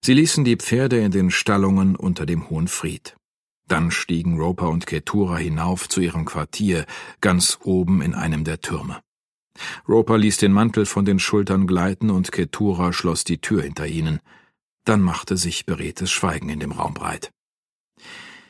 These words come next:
„Du weißt, wo ich anfangen muss“, sagte Roper nach einer Weile.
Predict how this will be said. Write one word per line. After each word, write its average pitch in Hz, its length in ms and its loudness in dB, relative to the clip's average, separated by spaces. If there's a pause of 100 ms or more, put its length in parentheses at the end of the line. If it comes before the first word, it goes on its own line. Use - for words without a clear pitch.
(600)
„Du 104 280 2
weißt, 120 380 4
wo 107 120 4
ich - 220 0
anfangen 107 460 4
muss“, 104 340 2 (880)
sagte - 380 -8
Roper 78 320 -4
nach - 180 -6
einer 80 260 -8
Weile. 50 340 -6